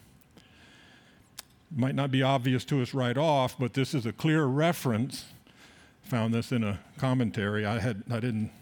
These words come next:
see it. Um, <clears throat> it might not be obvious, but it's a clear reference to Zephaniah one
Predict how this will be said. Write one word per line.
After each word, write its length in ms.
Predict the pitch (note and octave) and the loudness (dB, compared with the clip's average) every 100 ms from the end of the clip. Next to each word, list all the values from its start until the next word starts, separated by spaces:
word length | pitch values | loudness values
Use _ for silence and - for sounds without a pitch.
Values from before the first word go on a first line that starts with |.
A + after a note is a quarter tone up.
| - | -2
see 180 | B2+ A2+ | 0 0
it. 120 | - - - - - | -2 -12 -20 -20 -8
Um, 420 | A#2+ G#2+ G#2 G2+ - - | 0 2 2 0 -2 -10
<clears throat> 220 | - - - | -12 0 2
it 440 | - - A#2 G#2 | 4 4 2 0
might 300 | A#2 C3+ D3+ | 2 0 0
not 340 | C#3+ C#3 C#3+ | -2 0 0
be 140 | B2+ C3+ | 2 4
obvious, 540 | D3+ C#3 G2+ G#2+ A#2 | 4 4 2 0 -2
but 300 | - A#2+ A#2 | 0 0 2
it's 180 | C3 - | 0 -2
a 40 | |
clear 280 | B2 D#3+ E3 | -2 2 2
reference 500 | D3 C3+ C3+ D3 C3+ | 2 2 0 -2 -4
to 120 | - A2 | -2 0
Zephaniah 920 | G2 C#3+ - B2 C3 F3 C#3 F#2 A#2 - - - - - - - - - | 2 2 2 2 4 2 2 0 -2 -6 -20 -20 -20 -20 -20 -20 -10 -2
one 520 | A2+ C3 C3+ C3 | 2 4 4 2